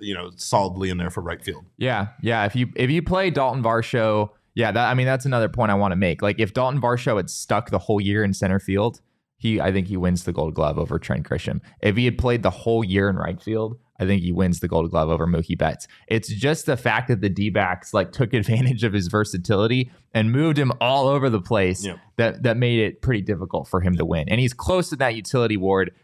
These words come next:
Speaker 2: I just think Tommy Edmonds' numbers were, were maybe a little bit better playing shortstop and second base for Saint Louis.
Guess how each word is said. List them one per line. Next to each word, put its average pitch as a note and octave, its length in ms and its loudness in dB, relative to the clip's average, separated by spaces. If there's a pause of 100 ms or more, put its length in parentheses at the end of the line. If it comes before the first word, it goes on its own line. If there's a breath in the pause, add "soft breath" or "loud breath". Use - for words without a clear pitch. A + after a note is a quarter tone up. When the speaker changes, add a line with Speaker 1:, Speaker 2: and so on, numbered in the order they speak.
(100)
Speaker 2:
I G#2 100 2
just G2+ 180 -2
think G2 160 2
Tommy F#2+ 320 2
Edmonds' F2 400 0
numbers E2+ 360 0
were, E2+ 160 -2
were F2+ 140 0
maybe F2 280 2
a F2 80 2
little F2 220 2
bit D#2+ 160 -2
better D2+ 220 -2
playing D#2 260 -8
shortstop - 520 -4
and D2+ 80 -12
second D2+ 300 -4
base D#2 240 -2
for - 140 -8
Saint - 260 -4
Louis. D2 340 2